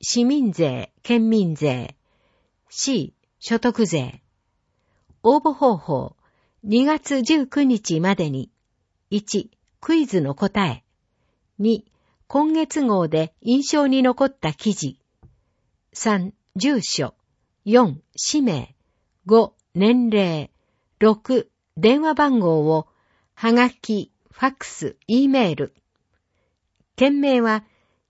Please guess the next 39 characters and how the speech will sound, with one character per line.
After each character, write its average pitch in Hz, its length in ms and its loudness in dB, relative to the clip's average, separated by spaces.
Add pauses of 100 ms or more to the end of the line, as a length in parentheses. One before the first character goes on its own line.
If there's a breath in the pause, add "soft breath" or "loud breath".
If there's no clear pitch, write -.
(120)
二 240 160 4
月 311 340 -2
号 180 360 0
ク - 200 -2
イ 277 120 0
ズ& - 200 -2 (520)
プ 233 80 0
レ 247 160 2
ゼ 170 160 -2
ン 139 80 -8
ト - 260 -12 (800)
で 208 260 0 (340)
企 - 200 -14
画 233 260 0
化 175 220 -2
へ。 151 200 -6 (1700)
当 311 180 0
選 294 240 -2
発 285 320 -6
表 196 120 4
は 156 300 0 (380)
当 285 180 0
選 262 260 0
者 185 220 -6
に 156 180 -4 (120)
直 208 160 -4
接 262 400 -2
行 196 240 2
い 175 240 -2
ま 143 160 -4
す。 - 260 -20 (1080)
メ 202 260 2
ー 185 40 -2
ル、 165 220 -4 (640)
ケ 294 280 4
ー - 40 2
オ 262 280 6
ー 247 40 0
ユ 233 420 0